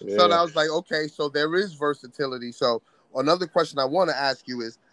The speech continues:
Speaker 1: how important is it for you to display your lyricism and your versatility, bro?
Speaker 2: Well, it go, it goes back to who I am as a person, right?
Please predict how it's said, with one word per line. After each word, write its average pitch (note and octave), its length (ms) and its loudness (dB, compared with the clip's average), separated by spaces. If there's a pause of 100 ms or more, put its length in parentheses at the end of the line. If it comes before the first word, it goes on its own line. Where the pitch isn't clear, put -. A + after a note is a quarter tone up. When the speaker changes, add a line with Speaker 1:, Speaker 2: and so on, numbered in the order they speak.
(140)
Speaker 1:
how G3 340 2
important D#3+ 540 -6
is D#3 220 -6
it - 140 -14
for E3 300 0
you D3 160 -4
to F3+ 220 -12
display C#3+ 680 -2 (300)
your A#2+ 160 2
lyricism F3+ 840 2 (340)
and D#3+ 260 2
your C3 120 -4
versatility, A#2 720 -8
bro? G2 240 -8 (420)
Speaker 2:
Well, G#3+ 220 4
it B3+ 100 2
go, C4+ 320 4
it G#3+ 120 -8
goes G#3+ 280 -4
back F3+ 260 -6
to D3+ 100 -4
who E3+ 160 -2
I D#3+ 120 -2
am D#3 240 -6
as A#2+ 120 -8
a A2 60 -10
person, G2+ 400 -6
right? A2 300 -2